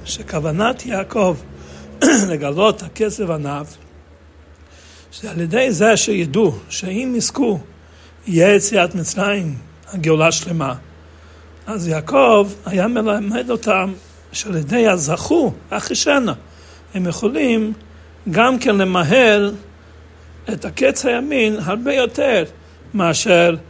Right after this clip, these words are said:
ארבע מאות שנה, או אפילו רדו שנה. שהרי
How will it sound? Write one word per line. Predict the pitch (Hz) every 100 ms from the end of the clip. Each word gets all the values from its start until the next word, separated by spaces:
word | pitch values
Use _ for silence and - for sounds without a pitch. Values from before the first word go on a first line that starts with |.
| - - -
ארבע | 170 175
מאות | 208 196 190
שנה, | - 190 180 170 165
או | 202
אפילו | - 240 240 233
רדו | 226 302
שנה. | 254 247 214 214 147 - - - -
שהרי | - 202 180 165 214